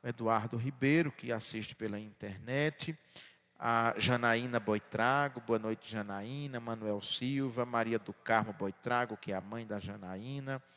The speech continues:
Meire Carvalho Tavares, um abraço para todos vocês que estão no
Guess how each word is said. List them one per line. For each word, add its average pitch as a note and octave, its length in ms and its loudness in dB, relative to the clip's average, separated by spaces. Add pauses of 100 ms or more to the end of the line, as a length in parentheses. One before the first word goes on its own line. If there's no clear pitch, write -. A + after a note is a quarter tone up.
(540)
Meire B2 420 4
Carvalho G#2+ 760 2
Tavares, A#2+ 680 0
um C3+ 80 -2
abraço B2+ 300 0
para C3 160 -2
todos E3+ 440 0
vocês D3+ 680 -2 (340)
que - 140 -8
estão C3+ 680 0 (560)
no B2+ 640 -2